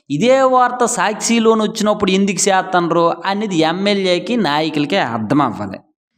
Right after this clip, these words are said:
ఇక్కడ ఇంకొక ట్విస్ట్ ఏంటంటే, ధర్నా చేయడానికి వచ్చిన వాళ్ళకి ఎవరికి ఎందుకు ధర్నా చేస్తానం అనేది కరెక్ట్గా తెలీదు.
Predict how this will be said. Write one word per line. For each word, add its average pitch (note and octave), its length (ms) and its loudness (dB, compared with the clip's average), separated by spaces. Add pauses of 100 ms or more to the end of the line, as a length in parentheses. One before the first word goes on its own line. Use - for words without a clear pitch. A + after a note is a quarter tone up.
(180)
ఇక్కడ E3 220 -2
ఇంకొక G3 280 0
ట్విస్ట్ G#3 320 -2
ఏంటంటే, B2+ 760 2 (400)
ధర్నా G3 500 0
చేయడానికి G#3+ 560 0
వచ్చిన F#3 240 2
వాళ్ళకి G3 260 2
ఎవరికి F#3+ 380 0
ఎందుకు F#3 540 2
ధర్నా G3+ 400 2
చేస్తానం F#3+ 580 0
అనేది F#3+ 300 0
కరెక్ట్గా E3+ 420 -4
తెలీదు. D3 500 0